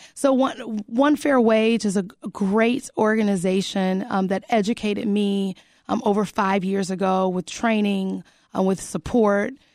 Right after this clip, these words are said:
uh, with education behind making this transition. But I would also just challenge everyone to think about it. If this was your daughter, if this was your son, if this was your mother or father that had to show up every day, um,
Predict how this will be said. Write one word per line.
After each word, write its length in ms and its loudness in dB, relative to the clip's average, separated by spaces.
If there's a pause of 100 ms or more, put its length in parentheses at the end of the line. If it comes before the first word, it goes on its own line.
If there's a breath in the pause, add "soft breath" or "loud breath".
(240 soft breath)
uh, 240 -2
with 160 -2
education 1040 -2
behind 720 -2
making 400 0
this 180 -4
transition. 800 -4
But 140 -2
I 140 0
would 120 2
also 380 0
just 320 -2
challenge 760 -2 (460 soft breath)
everyone 460 2
to 120 -4
think 300 0
about 340 0
it. 140 -6
If 160 -6
this 260 0
was 220 -2
your 100 0
daughter, 520 -2
if 120 -4
this 200 -2
was 160 -2
your 120 -2
son, 520 -6
if 100 -8
this 180 -2
was 140 -2
your 100 -4
mother 400 2
or 120 -2
father 540 -4 (320 loud breath)
that 120 0
had 200 0
to 60 -2
show 280 0
up 160 2
every 260 0
day, 420 -2 (440 soft breath)
um, 280 0